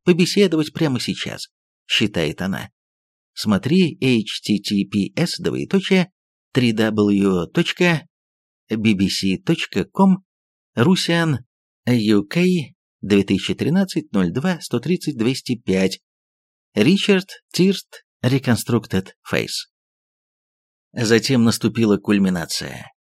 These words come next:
После идентификации останков в Лестере прошли пятидневные траурные мероприятия по прощанию и захоронению Ричарда.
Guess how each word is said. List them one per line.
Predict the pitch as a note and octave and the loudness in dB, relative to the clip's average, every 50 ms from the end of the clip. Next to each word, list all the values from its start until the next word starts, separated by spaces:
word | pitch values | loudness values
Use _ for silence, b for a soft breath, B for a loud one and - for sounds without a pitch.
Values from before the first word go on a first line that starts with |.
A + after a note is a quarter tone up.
| _ _ _ _ _ _ _ _ _ _ _ - | _ _ _ _ _ _ _ _ _ _ _ 0
После | B2 D3+ D#3+ - - D#3+ D#3 D#3 D#3 C#3 - - _ | 0 0 0 0 -2 -2 0 0 0 -2 -4 -4 _
идентификации | C3 C3 A2+ A#2+ A2 G2 - - G2 G#2+ - - G#2 G#2 - - - F#2 | -2 0 2 2 2 0 0 -4 -6 -4 -2 -2 -4 -4 -4 -4 -2 -2
останков | F2 - - - - F#2 G2+ G2+ F#2+ - F2 E2 - - | -2 -2 -4 -4 -4 -2 -2 -2 -2 -4 -6 -8 -8 -6
в | D2+ | -6
Лестере | G2+ C#3 C#3 - - - - - - B1 - - _ _ _ _ _ _ _ _ | -4 -4 -4 -6 -8 -10 -10 -10 -10 -12 -14 -16 _ _ _ _ _ _ _ _
прошли | - G2+ G2 - - F3+ G3+ G3+ | -2 -2 -2 0 0 0 0 0
пятидневные | - E3+ D#3 - C#3 G#2 - C#3+ F3+ F#3 F3+ D#3+ C#3+ A#2+ | 0 -2 -2 -2 -2 -4 -2 -2 -2 0 0 -2 -2 -4
траурные | - - - D#3 D3+ D3 C#3 B2+ B2+ C3 B2+ A#2 | -4 -4 -4 -4 -4 -4 -6 -4 -2 0 0 2
мероприятия | G#2+ G2 F#2+ F#2+ G2 F#2+ F2+ E2 D#2 F2 B2+ E3 - - D#3+ C#3+ | 2 2 2 0 -2 -2 -4 -4 -2 -2 -4 -4 -4 -4 -6 -4
по | - A2 | -4 -4
прощанию | F#2 - F#2 D#2+ D2+ - - - C3+ E3+ F3+ E3+ E3+ E3 D#3 - | -4 -4 -4 -6 -6 -6 -6 -4 -2 -2 -2 -2 -2 -4 -6 -4
и | - A2+ A#2 | -4 -4 -2
захоронению | A2 G2+ F#2 - - F#2 E2+ E2+ F#2+ A2 A2 G#2 F2+ E2 E2 | -2 -2 -4 -4 -4 -4 -2 -2 0 0 0 0 0 0 -2
Ричарда. | E2+ D#2 - - - - - B1 - | -4 -6 -8 -10 -10 -10 -12 -12 -12